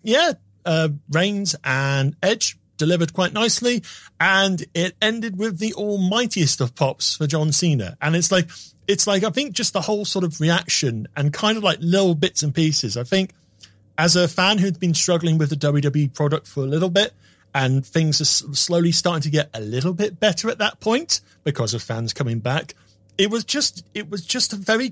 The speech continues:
crazy, feel-good, wholesome moment, just seeing Cena just come back, because the fans were,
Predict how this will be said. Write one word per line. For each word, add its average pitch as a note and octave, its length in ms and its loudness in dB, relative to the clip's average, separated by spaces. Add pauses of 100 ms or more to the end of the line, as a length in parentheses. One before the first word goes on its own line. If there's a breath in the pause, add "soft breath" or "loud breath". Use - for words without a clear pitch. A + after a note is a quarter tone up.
crazy, G3 760 0
feel-good, E3+ 760 -2
wholesome D3 580 -2
moment, A2+ 380 0 (320)
just D#3 260 2
seeing C#3 220 2
Cena B2 360 0
just G#2+ 200 -6
come A2+ 180 -4
back, G#2 320 -6 (300 soft breath)
because D#3+ 260 2
the D#3+ 80 0
fans G3 460 2
were, D3 180 2